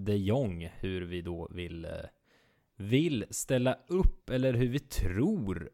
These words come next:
eh, att United skulle ställa upp i en potentiell premiär här. Jag vill ju, om jag, om jag får börja bara, jag har alltid, eh, haft lite svårt, eh, för det här med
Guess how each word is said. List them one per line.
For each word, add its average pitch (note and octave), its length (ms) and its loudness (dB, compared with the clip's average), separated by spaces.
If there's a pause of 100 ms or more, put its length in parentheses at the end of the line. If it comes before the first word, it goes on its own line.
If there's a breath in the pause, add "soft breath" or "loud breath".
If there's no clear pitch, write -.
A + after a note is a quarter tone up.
(180)
eh, A2+ 280 -2
att - 340 -4
United G2 480 -2
skulle F2+ 200 -6
ställa G2 240 -4
upp - 340 0
i - 160 -6
en C3 280 -8
potentiell A#2+ 580 -4
premiär F2 440 -6
här. F2+ 220 -4 (1300 soft breath)
Jag A2 260 4
vill E3 140 2
ju, C#3+ 280 6
om A#2+ 180 2
jag, G#2+ 280 -2
om A2+ 120 0
jag A2 140 2
får D3+ 100 -6
börja C3 360 2
bara, B2+ 140 0
jag A#2+ 200 0
har A#2+ 220 0
alltid, A2+ 960 -6
eh, A2+ 80 0
haft - 380 -4
lite A2 100 -2
svårt, - 640 -6
eh, D2 460 -4
för - 160 -8
det C3 60 0
här F#2+ 180 0
med F#2 320 -4